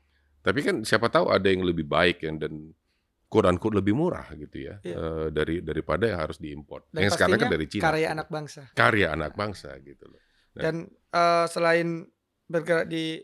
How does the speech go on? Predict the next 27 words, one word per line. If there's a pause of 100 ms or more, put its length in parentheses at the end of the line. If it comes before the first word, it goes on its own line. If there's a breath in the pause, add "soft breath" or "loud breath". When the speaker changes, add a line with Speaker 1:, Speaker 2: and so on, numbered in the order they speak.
(320)
Speaker 2:
contoh
di
perkebunan
sawit,
kita
Speaker 1:
Hmm.
Speaker 2:
bicara
energi
Speaker 1:
Hmm.
Speaker 2:
panel
surya.
Speaker 1:
Hmm. (680 soft breath)
Speaker 2:
Yang (160)
pernah
nih (480)
pengalaman,
Speaker 1:
Hmm.
Speaker 2:
pengalaman
Fandi
kan
di
kampung
juga
banyak
Speaker 1:
Hmm.
Speaker 2:
perkebunan
sawit.